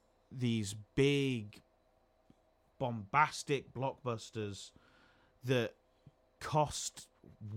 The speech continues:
way, way, way too much.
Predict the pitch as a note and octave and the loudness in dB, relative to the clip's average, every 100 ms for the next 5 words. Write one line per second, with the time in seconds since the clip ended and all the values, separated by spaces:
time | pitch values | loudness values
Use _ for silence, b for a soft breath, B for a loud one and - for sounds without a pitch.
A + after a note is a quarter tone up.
0 | A#2 C#3 E3 E3+ E3+ C#3 A2 G#2+ G#2 C#3 | -4 -4 -4 -6 -6 -8 -14 -18 -14 -12
1 | D3 C#3 A#2 A2+ B2+ D3+ F#3 G3 G3+ E3+ | -10 -10 -12 -12 -10 -6 -4 -2 -2 -2
2 | - C#3 G#2+ F2 - - | -4 -2 -2 -6 -12 -20